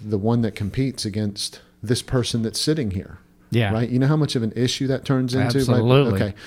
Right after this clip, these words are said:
Speaker 1: So if you didn't ask those questions, and this seems silly, but like I said, it's a very real life, very real life example.
Speaker 2: Yeah.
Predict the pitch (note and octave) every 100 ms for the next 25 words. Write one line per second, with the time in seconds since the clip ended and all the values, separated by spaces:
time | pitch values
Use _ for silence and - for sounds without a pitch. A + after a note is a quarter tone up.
0 | - - A#2 G#2 D3+ F3+ A#2+ C3+ C3 A2+
1 | - D#3+ - G2 C3+ D3+ - G3+ G3 -
2 | C3 G2+ C3+ B2+ F3 - C#3+ C#3 - A#2
3 | A#2 A#2+ A2 A#2+ A2+ A2+ A2+ - A2 A2+
4 | G#2+ A#2+ A#2 A2 G#2+ G#2 G2+ F#2+ A2+ A2
5 | F#3